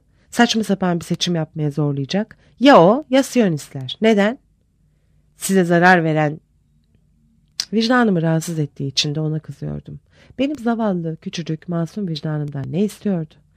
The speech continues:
Attığı nutukla bizi televizyon karşısındaki rahat koltuklarımızdan alaşağı etmişti. Oysa biz orada oturup dünyanın yurtlarından edilen insanlarını,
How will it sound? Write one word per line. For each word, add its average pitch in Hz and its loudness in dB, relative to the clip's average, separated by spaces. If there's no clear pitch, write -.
Attığı 294 0
nutukla 262 -4
bizi 214 -2
televizyon 254 -4
karşısındaki 175 -6
rahat 226 -4
koltuklarımızdan 156 -6
alaşağı 156 -4
etmişti. - -10
Oysa 302 -4
biz 254 -8
orada 269 0
oturup 254 -6
dünyanın 285 2
yurtlarından 247 2
edilen 165 0
insanlarını, 175 -4